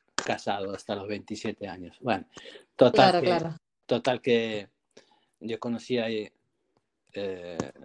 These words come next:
Speaker 1: a mi hijo, eh, un año más tarde, <laughs> Iván Carlos, y, bueno, digamos así que fue el primer hijo que tuvimos. Después tuvo el segundo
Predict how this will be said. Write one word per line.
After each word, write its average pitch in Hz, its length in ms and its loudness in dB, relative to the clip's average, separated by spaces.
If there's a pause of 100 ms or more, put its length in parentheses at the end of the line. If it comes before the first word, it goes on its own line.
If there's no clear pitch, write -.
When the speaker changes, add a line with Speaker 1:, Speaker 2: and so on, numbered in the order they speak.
Speaker 1:
a 120 180 -4
mi 117 160 0
hijo, 127 340 -6 (680)
eh, 95 380 -8
un 123 140 -2
año 131 180 0
más 123 160 -2
tarde, 151 280 8 (1200)
<laughs> 127 260 -6 (480)
Iván 110 260 -4
Carlos, 127 460 -4 (300)
y, - 120 -14 (300)
bueno, 117 260 -20
digamos 104 320 -2
así 120 220 2
que 117 100 2
fue 123 160 4
el 120 60 0
primer 127 280 2
hijo 120 200 0
que 117 120 0
tuvimos. 104 340 -6
Después - 340 -4
tuvo 117 180 0
el 113 60 -2
segundo 170 560 2